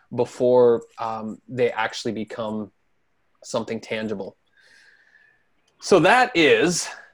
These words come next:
my brief and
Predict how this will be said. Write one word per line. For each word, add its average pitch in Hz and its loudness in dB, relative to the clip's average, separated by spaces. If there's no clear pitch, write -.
my 135 -4
brief 175 2
and 123 -4